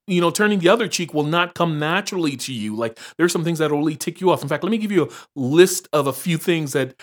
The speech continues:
I have heard from other pastors. You will, and have experienced in my own time, um, you will experience seasons when there will be rumors that have been spread about you based on something you said that was misunderstood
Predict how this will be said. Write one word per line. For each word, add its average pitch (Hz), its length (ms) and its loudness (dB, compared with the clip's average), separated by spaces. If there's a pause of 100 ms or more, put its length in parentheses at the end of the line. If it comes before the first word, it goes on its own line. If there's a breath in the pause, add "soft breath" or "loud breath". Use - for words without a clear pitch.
(140 loud breath)
I 143 140 2
have 143 200 -2
heard 147 280 -2
from 143 140 -6
other 139 160 -4
pastors. 135 560 -6
You 196 120 -2
will, 175 260 2
and 127 280 -2
have 156 160 0
experienced 151 400 -6
in 120 80 -6
my 185 140 0
own 123 160 -4
time, 113 400 -10 (380 loud breath)
um, 135 320 -2 (420)
you 143 160 0
will 196 120 0
experience 151 640 -2 (100)
seasons 185 580 0
when 156 320 -2 (300 loud breath)
there 151 160 6
will 135 180 2
be 127 160 -4
rumors 165 580 0
that 143 140 -2
have 120 140 -4
been 131 160 -2
spread 143 460 0
about 127 400 0
you 180 160 0
based 151 340 0
on 135 180 -2
something 160 440 -2
you 135 100 -6
said 165 480 2 (220 loud breath)
that 147 160 6
was 127 180 2
misunderstood 160 880 4